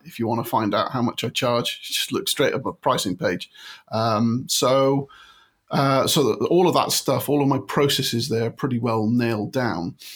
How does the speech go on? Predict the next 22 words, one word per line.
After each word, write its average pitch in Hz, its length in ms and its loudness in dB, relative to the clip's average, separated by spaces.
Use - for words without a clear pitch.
Um, 123 340 0
the 151 80 4
only 151 160 4
challenge 143 440 2
I 107 60 0
have 131 300 -2
really 139 280 2
around 127 360 0
that 110 200 -4
is - 80 -8
because 135 420 -2
I've 131 180 -4
got - 200 -2
so 127 180 -2
many 123 420 0
N 139 200 2
D 135 140 2
As 123 220 2
for - 140 -8
the 113 80 -6
bigger 151 300 0
clients. - 720 -8